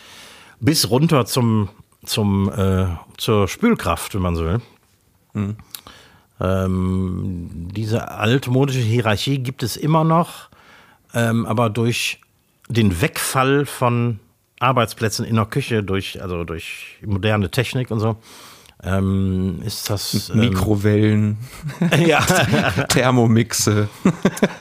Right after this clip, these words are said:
Speaker 1: Ja, ja, oder, oder, ähm, Kombiöfen, die, äh, unheimlich viel gleichzeitig können und so, ist natürlich viel von dieser Hierarchie, hat sich so ein bisschen aufgelöst.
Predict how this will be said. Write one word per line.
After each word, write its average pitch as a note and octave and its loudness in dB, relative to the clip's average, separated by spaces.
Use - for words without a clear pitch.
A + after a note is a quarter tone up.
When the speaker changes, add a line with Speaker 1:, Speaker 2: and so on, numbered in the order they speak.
Speaker 1:
Ja, A2+ 4
ja, G2+ 4
oder, G2+ 4
oder, F2+ 4
ähm, E2 -2
Kombiöfen, A#2 4
die, F#2+ -2
äh, F#2 -2
unheimlich A2+ -2
viel A2 -4
gleichzeitig G2+ -2
können G#2 -2
und F2+ -4
so, G#2 0
ist - -4
natürlich G#2 -4
viel D#3+ 0
von B2 0
dieser A2 -2
Hierarchie, G#2+ -2
hat A2+ -6
sich A#2+ -6
so A2 0
ein - 0
bisschen G#2 -2
aufgelöst. E2 -4